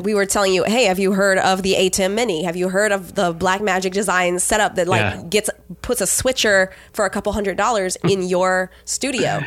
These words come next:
Speaker 2: Yeah.
Speaker 1: That used to be a barrier of, like, sixty, seventy, a hundred thousand dollars. And now you can have it at, like, any YouTuber can save up and get one pretty quickly. And
Speaker 2: Mm-hmm.
Speaker 1: so it,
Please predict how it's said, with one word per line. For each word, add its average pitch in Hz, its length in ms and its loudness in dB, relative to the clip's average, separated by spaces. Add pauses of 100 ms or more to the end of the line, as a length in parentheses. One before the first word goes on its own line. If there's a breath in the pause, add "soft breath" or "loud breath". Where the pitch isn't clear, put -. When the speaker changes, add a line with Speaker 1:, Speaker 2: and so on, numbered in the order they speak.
(140)
Speaker 2:
Yeah. 101 240 2
Speaker 1:
That - 160 2
used 254 220 0
to 277 80 -2
be 226 100 -2
a 208 60 2
barrier 196 640 2
of, 180 140 0
like, 175 180 -2
sixty, - 500 -4
seventy, 202 560 0
a 175 80 0
hundred 190 260 0
thousand 180 340 0
dollars. 180 640 0 (600 loud breath)
And 202 160 2
now 180 460 0 (380 loud breath)
you 208 120 -2
can 190 140 0
have 190 280 0
it 180 260 0
at, 190 140 2
like, 185 220 -2 (160)
any 220 320 2
YouTuber 180 540 -2 (220 loud breath)
can 208 140 -6
save 185 340 0
up 180 280 0 (240 loud breath)
and 175 160 0
get 196 160 2
one 170 300 0
pretty 190 220 -2
quickly. - 460 -6 (360 loud breath)
And 196 100 2
Speaker 2:
Mm-hmm. - 120 4
Speaker 1:
so 180 300 2
it, 202 140 2